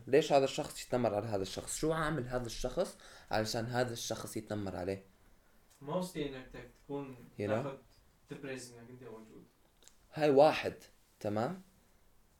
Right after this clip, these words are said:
Speaker 1: كمان في شغلة إنه ممكن عندي مصاري أنا، تمام؟
Speaker 2: مم.
Speaker 1: بس ماني حلو.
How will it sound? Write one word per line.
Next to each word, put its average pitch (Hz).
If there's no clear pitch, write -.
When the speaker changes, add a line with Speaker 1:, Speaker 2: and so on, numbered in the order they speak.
Speaker 1:
كمان 135
في 160
شغلة 147
إنه 113
ممكن 196
عندي 220
مصاري 160
أنا، 90
تمام؟ 123
Speaker 2:
مم. 143
Speaker 1:
بس 135
ماني 139
حلو. -